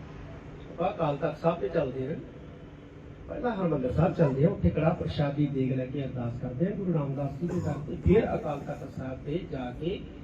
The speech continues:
ਅਰਦਾਸ ਕਰਦੇ ਹਾਂ ਕੜਾਹ ਪ੍ਰਸ਼ਾਦ ਦੀ ਦੇਗ ਸਾਹਿਬ। ਉਸ ਤੋਂ ਬਾਅਦ ਸੋਚਾਂਗੇ ਵੀ ਗੁਰੂ ਸਾਨੂੰ ਕੀ ਸੋਝੀ ਦਿੰਦਾ।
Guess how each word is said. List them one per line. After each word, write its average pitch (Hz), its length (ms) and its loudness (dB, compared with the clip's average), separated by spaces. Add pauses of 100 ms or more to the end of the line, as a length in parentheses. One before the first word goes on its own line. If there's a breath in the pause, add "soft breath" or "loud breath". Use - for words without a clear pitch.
(280)
ਅਰਦਾਸ 127 360 -6
ਕਰਦੇ 151 300 -4
ਹਾਂ 220 80 -6
ਕੜਾਹ 170 220 -2
ਪ੍ਰਸ਼ਾਦ - 380 -6
ਦੀ 135 100 -8
ਦੇਗ 123 380 -6
ਸਾਹਿਬ। - 280 0
ਉਸ 233 140 8
ਤੋਂ 285 100 4
ਬਾਅਦ 277 200 8
ਸੋਚਾਂਗੇ 165 420 -2
ਵੀ - 80 -4
ਗੁਰੂ 175 260 4
ਸਾਨੂੰ 180 240 0
ਕੀ 196 340 -4
ਸੋਝੀ 202 300 -4
ਦਿੰਦਾ। 123 300 -6